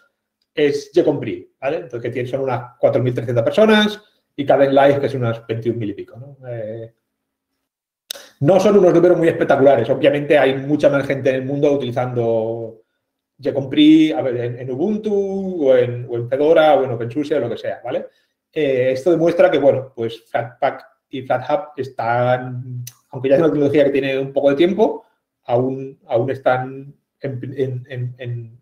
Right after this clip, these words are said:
en proceso de adopción, ¿vale? Eh, hay un par de, de, de aplicaciones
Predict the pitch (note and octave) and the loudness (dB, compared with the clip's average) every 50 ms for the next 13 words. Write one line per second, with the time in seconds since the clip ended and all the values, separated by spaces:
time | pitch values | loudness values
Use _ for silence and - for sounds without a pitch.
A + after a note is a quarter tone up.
0 | _ _ C3+ C3 B2+ B2 A#2+ A#2+ - - - - - C#3+ D3 C3 A#2+ A2 A2 - | _ _ -18 -14 -12 -12 -12 -10 -8 -8 -8 -6 -4 0 2 2 2 2 0 -4
1 | - A#2+ G2 F2 - _ _ _ _ C3 C3 C#3 D#3 D#3 _ _ _ _ _ _ | -10 -10 -12 -12 -14 _ _ _ _ _ -20 -20 -20 _ _ _ _ _ _ _
2 | _ _ _ _ _ _ _ _ _ _ _ _ - - D3 C#3 C3 C3 B2+ C3 | _ _ _ _ _ _ _ _ _ _ _ _ -4 0 2 2 2 2 2 0
3 | B2+ B2 B2 B2 A#2+ A#2+ A#2+ A#2+ A#2+ A#2+ A#2+ A#2+ A#2+ - - _ _ _ _ _ | 0 2 2 2 2 2 0 0 0 0 -2 -4 -6 -10 -16 _ _ _ _ _
4 | _ _ _ _ _ _ _ _ _ _ _ _ - - D#3 D#3 D#3+ E3 E3 D#3+ | _ _ _ _ _ _ _ _ _ _ _ _ -2 2 4 6 6 6 6 6
5 | D#3 E3 D#3+ D3+ D3+ D3 C#3+ D#3 D#3 D3 D3 D3+ D3 D3 D3+ D3 C#3+ C#3+ C#3 C#3 | 4 4 4 4 4 2 2 2 0 2 4 4 6 6 6 4 4 2 2 2
6 | C#3+ D3 D3 A#2 E3+ F3 F3+ G3+ - - | 2 -2 -2 0 2 2 2 0 -2 -6